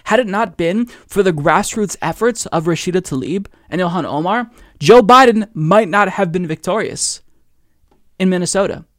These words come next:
in Michigan. But they don't get that because they listen to highly paid consultants who get paid millions of dollars per year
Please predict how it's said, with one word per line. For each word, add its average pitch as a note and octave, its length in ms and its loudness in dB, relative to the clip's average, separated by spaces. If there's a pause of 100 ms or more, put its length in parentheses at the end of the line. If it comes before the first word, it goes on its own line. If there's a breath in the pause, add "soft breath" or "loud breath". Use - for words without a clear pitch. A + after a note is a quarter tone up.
(140)
in F#3 140 2
Michigan. - 500 -6 (800)
But - 160 0
they F#3+ 120 4
don't F3+ 180 -2
get G3+ 200 -4
that - 420 -14 (500)
because - 340 0 (320 soft breath)
they G3 380 4
listen E3 360 -2
to E3 360 -6
highly G#3+ 340 -2
paid G#3+ 220 -2
consultants D#3+ 720 -4 (320 soft breath)
who E3 280 6
get D#3+ 160 2
paid D#3+ 220 0
millions G3 400 0
of G3+ 80 -2
dollars F3 320 -2
per D#3+ 180 -4
year D3 320 0